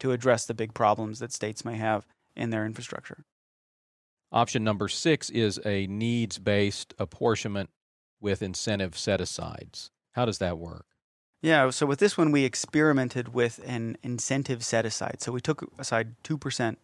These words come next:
Speaker 1: of the program, which is about eight hundred million dollars. And we said, "This is gonna be set aside to reward states that have achieved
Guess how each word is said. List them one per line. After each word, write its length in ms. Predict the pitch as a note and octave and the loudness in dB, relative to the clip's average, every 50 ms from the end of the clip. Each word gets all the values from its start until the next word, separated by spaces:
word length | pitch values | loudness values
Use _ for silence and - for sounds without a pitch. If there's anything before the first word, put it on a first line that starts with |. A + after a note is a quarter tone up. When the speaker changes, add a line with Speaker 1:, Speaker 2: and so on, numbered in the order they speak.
| _ - | _ -16
Speaker 1:
of 120 | - A#2+ | -16 -14
the 60 | - | -14
program, 340 | - - - - - - - - | -10 -8 -8 -8 -8 -8 -12 -12
which 160 | - - - | -12 -12 -10
is 80 | A2+ A#2+ | -8 0
about 240 | A2+ A2 G#2 - | 2 2 2 2
eight 140 | - B2 A2+ | -2 -4 -4
hundred 200 | B2 B2+ B2 A#2+ | -4 -4 -4 -4
million 280 | A2+ A2+ A2+ A2+ A2 G#2+ | -4 -4 -4 -4 -4 -4
dollars. 480 | G#2 G2+ G#2 G#2+ A2 - - - - _ _ _ _ _ _ _ - | -2 -2 -2 -2 -4 -6 -10 -14 -16 _ _ _ _ _ _ _ -6
And 120 | B2 B2 | -4 -2
we 80 | B2 B2 | -2 0
said, 200 | A#2 B2 A#2+ A#2+ | 0 0 2 2
"This 120 | C3+ C3 | 2 0
is 100 | D3 D3+ | 2 4
gonna 180 | C#3+ D3 C#3+ C#3 | 6 6 6 6
be 160 | B2+ C3 B2+ B2 - - _ _ | 4 2 0 -2 -4 -8 _ _
set 240 | - - - C3+ C3+ | -8 2 2 4 4
aside 400 | C3+ - - B2 A#2+ A#2+ A#2+ A2+ | 4 2 4 6 6 6 4 2
to 380 | - - B2+ B2+ A#2+ A#2+ A#2 A#2+ | -2 -4 -2 -2 0 -2 -4 -4
reward 500 | D#3+ C3+ B2 A#2 B2 C#3 D3+ D#3 D#3 D3 | -2 -2 -2 0 4 6 6 6 6 4
states 480 | - - - A#2+ - A3+ - - - _ _ _ _ _ _ _ _ - | -2 0 0 0 -2 -2 -10 -16 -20 _ _ _ _ _ _ _ _ 2
that 200 | B2+ B2 A#2+ A#2+ | 4 4 6 6
have 280 | B2 A#2+ A#2 A2 A2+ - | 4 2 2 0 -2 -8
achieved 580 | - C3 - - - - C3+ C3 C3 B2 B2 | -10 -8 -6 -4 -2 0 0 0 0 -2 -6